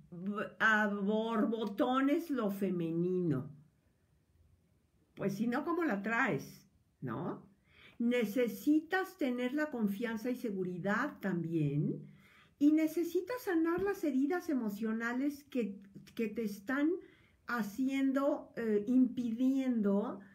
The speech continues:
lo que te digo, jalar, atraer,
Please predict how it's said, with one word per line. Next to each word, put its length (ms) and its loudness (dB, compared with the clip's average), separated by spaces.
lo 260 2
que 100 0
te 180 0
digo, 640 -2
jalar, 720 0
atraer, 920 0